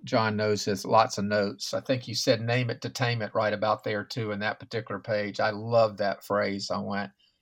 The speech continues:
"You gotta be, self-aware is not the end, but you at least gotta sit there and go, 'I gotta get started differently.'" Uh, I do think it applies to systems. Uh, for years, we could, we could do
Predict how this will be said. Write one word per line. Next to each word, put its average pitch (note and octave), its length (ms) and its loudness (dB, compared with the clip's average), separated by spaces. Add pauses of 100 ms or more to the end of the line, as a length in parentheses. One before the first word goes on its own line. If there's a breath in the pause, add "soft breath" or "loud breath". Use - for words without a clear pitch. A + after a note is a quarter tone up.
(240)
"You - 80 -14
gotta C3 280 8
be, B2+ 260 0
self-aware C#3+ 580 6
is B2+ 100 6
not B2 220 2
the A2+ 280 -4
end, G#2 260 -2
but G2+ 200 -6
you A2 80 -8
at G#2+ 60 -10
least B2+ 300 2
gotta A2 260 6
sit A#2 480 2
there G#2+ 200 -2
and G2+ 120 -6
go, G#2 400 0 (420 soft breath)
'I G2 80 -4
gotta B2 240 6
get A#2 160 -6
started G#2+ 540 2
differently.'" G#2+ 580 -6 (280)
Uh, G2 420 0 (460)
I A2+ 80 4
do C#3+ 160 6
think C#3+ 240 4
it A#2+ 80 2
applies B2 420 8
to C3 80 -2
systems. - 840 -4
Uh, G#2 180 0
for - 160 -6
years, A#2 640 -2
we A2 160 -6
could, A2+ 300 -2
we A#2 160 -6
could A2 180 -6
do A#2 340 -4